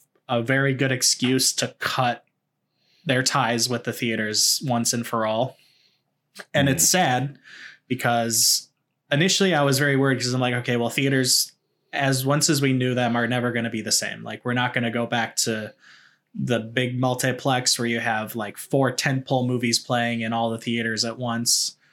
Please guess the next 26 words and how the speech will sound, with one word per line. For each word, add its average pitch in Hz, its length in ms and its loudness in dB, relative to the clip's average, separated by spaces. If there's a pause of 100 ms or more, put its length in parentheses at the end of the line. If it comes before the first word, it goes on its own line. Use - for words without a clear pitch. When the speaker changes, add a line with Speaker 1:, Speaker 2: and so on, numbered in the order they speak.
(480)
Speaker 1:
Um, 117 580 -2 (840)
I, 120 340 -2
I - 20 0
think 131 320 -2
those 127 220 2
days 117 280 -2
are 113 80 -2
pretty 113 280 -4
much 107 300 -4
numbered. 101 520 -6
I 123 100 -4
think 123 260 -4
you 135 60 0
might 120 280 0
see 117 220 0
something 123 480 0
similar 147 460 2
to 143 120 -2
that 143 280 0
once 123 220 -2
we 123 60 -4
start 117 260 -2
opening 123 320 -4
back 117 260 -2
up 123 200 -8
in 110 260 -6